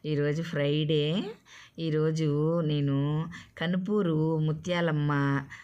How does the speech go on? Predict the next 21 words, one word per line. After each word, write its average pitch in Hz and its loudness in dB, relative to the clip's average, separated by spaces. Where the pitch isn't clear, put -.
అమ్మవారి 139 0
టెంపుల్కి 147 -2
వెళ్తున్నాను 131 -2
ఫ్రెండ్స్. 147 -4
ఇంక్-, 135 -6
అక్కడ 147 -4
మా 143 -4
కండక్టరు 151 -2
ఒక 165 -4
అమ్మాయి 139 0
మొక్కుబడి 151 -2
ఉంది, 139 2
తీర్చుకుంటుంది. 139 -4
అక్కడికి 139 -4
మమ్మల్ని 151 2
అందరినీ 160 0
కండక్టర్, 143 -4
లేడీ 151 0
కండక్టర్లందరినీ 147 -2
ఇన్వైట్ 151 0
చేసింది. 143 -2